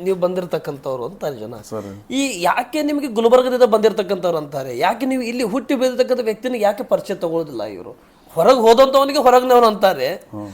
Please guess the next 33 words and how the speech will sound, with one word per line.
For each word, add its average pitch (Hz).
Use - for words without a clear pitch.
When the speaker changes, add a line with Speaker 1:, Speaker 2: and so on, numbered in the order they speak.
Speaker 1:
ಹೊರಗಿನಿಂದ 285
ಒಳಗಡೆ 262
ಬಂದು 254
ರಾಜಕಾರಣ 240
ಮಾಡೋರಿಗೆ 240
ಅನ್ನಂಗಿಲ್ಲ. 208
Speaker 2:
ಅನ್ನಂಗಿಲ್ಲ, 131
ಅನ್ನಂಗಿಲ್ಲ 101
ಸರ್. 185
Speaker 1:
ಊರಿನಿಂದ 294
ಹುಡುಗ 262
ಹೊರಗೆ 240
ಹೋಗಿ 262
ಒಳಗೆ 240
ಬರೋನು 233
ಯಾಕೆ 185
ಅಂತಾರೆ? 120
ಈ 254
ಸಂದರ್ಭದಲ್ಲಿ 254
ಕಾಂಗ್ರೆಸ್ನ 220
ಗ್ಯಾರಂಟಿ 185
ನಿಮ್ಗೆ 202
ಎಷ್ಟು 208
ಬಲ 170
ತುಂಬತೈತೆ, 180
ಎಷ್ಟು 208
ಮೈನಸ್ 156
ಆಗ್ತೈತೆ 101
ನಿಮಗೆ? 57
Speaker 2:
ನಮ್ಮ 151
ಊರಲ್ಲಿ 170
ನಾವು 175
ನಿಂದಿರ್ಬೋದಲ್ಲ, 151